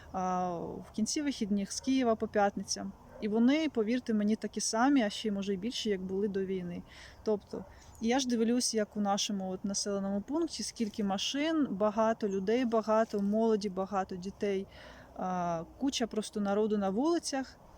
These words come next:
Немає відчуття, що всі кудись повиїжджали, прям всі-всі-всі і все. Люди собі живуть, люди, е, ведуть якийсь бізнес, заробляють гроші, ходять на роботу,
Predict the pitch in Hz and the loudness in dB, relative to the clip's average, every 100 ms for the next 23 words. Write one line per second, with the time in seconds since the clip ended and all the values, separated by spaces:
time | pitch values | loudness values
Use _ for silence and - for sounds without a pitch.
0 | - - - - - 220 226 240 220 208 | -20 -20 -20 -16 2 4 8 8 6 2
1 | 208 202 269 - - 240 - 196 220 - | -2 0 0 0 -2 -4 -2 -2 -2 -2
2 | 202 202 190 175 208 254 240 - 190 190 | -2 0 0 0 4 4 4 0 -4 -2
3 | - 190 - 190 - 220 226 226 196 - | -2 -4 -6 -4 -2 0 2 2 0 -4
4 | 185 - 185 180 - - - - - 226 | -6 -6 -6 -10 -14 -20 -20 -20 -8 -2
5 | 247 349 320 285 254 233 233 247 226 254 | 2 2 2 0 0 2 2 2 2 0
6 | 277 - - - - - - - - - | -2 -6 -16 -20 -20 -20 -20 -20 -20 -20
7 | - - - - 185 220 208 220 208 190 | -20 -14 -12 -4 0 2 6 6 6 2
8 | 190 185 180 180 170 165 185 226 202 208 | 0 -2 0 0 -2 -2 -2 -2 -4 -4
9 | 180 170 196 214 214 208 185 196 190 214 | -4 -2 -2 0 0 0 0 -2 0 2
10 | 233 208 196 196 214 - 214 196 202 208 | 2 2 0 0 0 -2 -4 -2 -2 -2
11 | 208 208 180 180 202 - | 0 0 -2 0 0 0